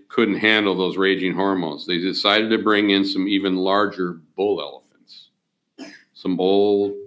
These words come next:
grayheads. In nineteen ninety-eight, the Rangers at Kruger brought in some of these big elephants and specially designed trucks. No one had ever tried to move elephants that large before.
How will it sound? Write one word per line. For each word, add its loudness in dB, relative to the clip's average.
grayheads. -4
In 0
nineteen 4
ninety-eight, 4
the 2
Rangers 2
at 0
Kruger 2
brought 4
in 2
some 2
of 4
these 2
big 0
elephants 0
and -8
specially 0
designed 0
trucks. -8
No 2
one 4
had 4
ever 4
tried 4
to 2
move 2
elephants 0
that -2
large -2
before. -16